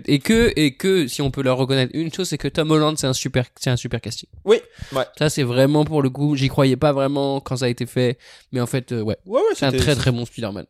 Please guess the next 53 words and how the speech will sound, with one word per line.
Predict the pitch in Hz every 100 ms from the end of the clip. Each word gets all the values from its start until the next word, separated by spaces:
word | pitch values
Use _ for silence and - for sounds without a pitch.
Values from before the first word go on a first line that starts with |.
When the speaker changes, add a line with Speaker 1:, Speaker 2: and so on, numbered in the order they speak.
| -
Speaker 2:
Ouais, | 208
c'était, | - - 120
c'était, | 113 - 113
il, | 107 104 107 110 113 113 113
il |
était | 117 120
fait | -
pour, | 143 254 -
quoi. | - 127
Speaker 1:
Eh |
ouais. | 120 95
Speaker 2:
Après, | 156 -
sur | 269
les | -
castings, | 143 131 -
de | 208
toute |
façon, | 139 - 175
Marvel, | 143 131 156 131
ils | 107
sont | 113 104 101 107 _ _ -
Speaker 1:
Ils | -
sont | 156
pros, | - 127
ouais. | 73 _ _ 120
Speaker 2:
Ils |
sont | - 117
pros, | 110 - -
ils |
savent | 123 117
le | 117
faire. | 113 127 120
Euh, | 123 107 104 104 _ _ _
il | 131
y | 120
a |
très | - 165 151
peu | 156 151
d'erreurs | 139 127 123
de | 120
casting. | 117 - -
Speaker 1:
J'ai-, | 107 175 185
j'hésite | 175 196 214
à | 180
lancer | 139 135
Les | 131 127
Éternels, | 123 127 139 135
là. | - - _ _ _ _ _ _ _ _
C'est | - 135
vraiment | 151
bien | 156 185
ou |
pas ? | 139 - 127